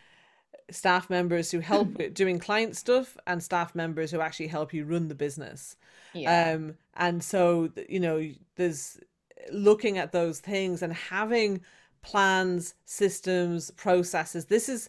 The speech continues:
Speaker 1: this is actually what helps people to create seven and eight figure businesses. And without those, it isn't gonna happen. Growth is always going to be more
Speaker 2: Genuine.
Speaker 1: random and ad hoc,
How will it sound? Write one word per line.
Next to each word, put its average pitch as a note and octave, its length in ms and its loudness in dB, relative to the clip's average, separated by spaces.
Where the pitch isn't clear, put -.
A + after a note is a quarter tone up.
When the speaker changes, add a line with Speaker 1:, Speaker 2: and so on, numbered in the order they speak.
Speaker 1:
this A3+ 160 0
is C#4+ 100 -2
actually B3+ 320 2
what G3 200 4
helps F#3 300 0
people F3+ 240 -2
to E3+ 140 -12
create G3 640 0
seven F3 360 2
and E3 140 0
eight E3 180 -2
figure E3 300 -4
businesses. E3+ 500 -4
And D#3+ 80 -2
without E3+ 440 -2
those, A#3+ 420 0
it E3 100 2
isn't E3+ 180 -2
gonna D#3+ 180 -4
happen. E3 500 -6
Growth F3+ 360 4
is E3 120 -4
always F3+ 360 4
going E3+ 220 0
to E3 120 -12
be E3 520 0
more F3+ 640 6
Speaker 2:
Genuine. D#3 500 -6
Speaker 1:
random A#3 1040 4
and E3 200 -8
ad D3 240 -2
hoc, - 560 -4